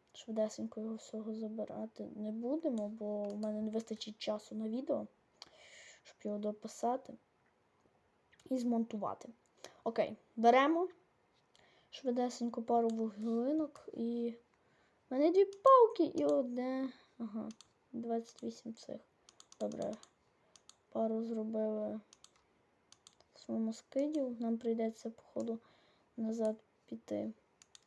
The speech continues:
нагору. Щоб зробити пару смолоскидів. Наприклад, там десь пару. Двадцять чотири смолоскида, думаю, нам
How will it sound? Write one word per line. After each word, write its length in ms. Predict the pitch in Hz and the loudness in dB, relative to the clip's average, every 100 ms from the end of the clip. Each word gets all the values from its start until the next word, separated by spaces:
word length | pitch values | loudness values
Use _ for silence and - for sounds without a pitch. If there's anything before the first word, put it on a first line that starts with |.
| - _ | -20 _
нагору. 560 | 214 214 226 262 320 247 - _ _ - _ _ _ - | -8 -4 0 2 2 0 -8 _ _ -20 _ _ _ -16
Щоб 300 | - 226 226 | -8 -4 -2
зробити 680 | 226 220 233 220 220 - | -2 -4 -2 -2 -2 -6
пару 340 | 220 214 214 214 | -2 0 0 -2
смолоскидів. 880 | - 214 214 - - 277 330 262 | -6 -6 -6 -8 -6 -4 -4 -4
Наприклад, 560 | 214 220 - 226 220 220 | -6 -8 -8 -8 -8 -8
там 200 | 214 214 | -6 -4
десь 280 | 220 220 - - - - | -6 -8 -14 -20 -20 -6
пару. 360 | 214 208 202 226 _ _ _ _ - - _ - - - - | -2 0 -2 -6 _ _ _ _ -20 -20 _ -20 -20 -20 -14
Двадцять 400 | 214 220 214 - | -8 -4 -4 -6
чотири 320 | - - 214 226 | -16 -8 -8 -6
смолоскида, 640 | - 208 214 - 214 214 | -6 -4 -6 -6 -6 -4
думаю, 320 | 214 214 208 | -4 -4 -4
нам 280 | 208 208 | -4 -6